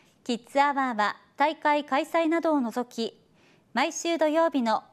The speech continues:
午前十一時から十二時まで設定されます。野々市市は来年三月末までキッズアワーを行い、利用状況を見て来年度以降も続けるか判断します。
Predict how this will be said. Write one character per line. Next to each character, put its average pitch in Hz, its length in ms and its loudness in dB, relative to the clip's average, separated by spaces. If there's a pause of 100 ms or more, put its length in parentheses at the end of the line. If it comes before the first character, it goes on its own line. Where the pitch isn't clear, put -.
(120)
午 247 160 0
前 214 260 -4
十 233 240 0
一 262 240 -2
時 247 120 -6
か 214 140 -4
ら 185 280 -2
十 240 200 0
二 311 160 2
時 311 100 -8
ま 311 120 2
で 190 120 -2
設 - 140 -16
定 226 260 -4
さ 226 160 -2
れ 214 80 -6
ま 202 140 -6
す。 - 160 -18 (1400)
野 226 120 -2
々 262 160 2
市 277 200 -6
市 - 160 -6
は 214 240 0 (280)
来 302 240 2
年 311 260 2
三 339 260 2
月 311 240 0 (160)
末 247 120 -4
ま 240 120 -2
で 196 380 -2
キ 202 100 -10
ッ - 120 -12
ズ 311 140 0
ア 330 80 4
ワ 320 180 2
ー 285 40 2
を 247 140 2
行 254 140 -4 (160)
い、 247 160 -4 (580)
利 226 160 -2
用 269 160 2
状 277 200 0
況 269 240 -2
を 254 40 -2
見 247 140 -2
て 220 260 0 (380)
来 240 200 0
年 330 220 2
度 349 80 0
以 349 120 -2
降 339 260 2
も 233 160 -2
続 - 280 -8
け 311 140 0
る 320 100 -2
か 226 240 -4
判 269 320 -4
断 277 220 -2
し - 180 -12
ま 175 140 -8
す。 - 240 -18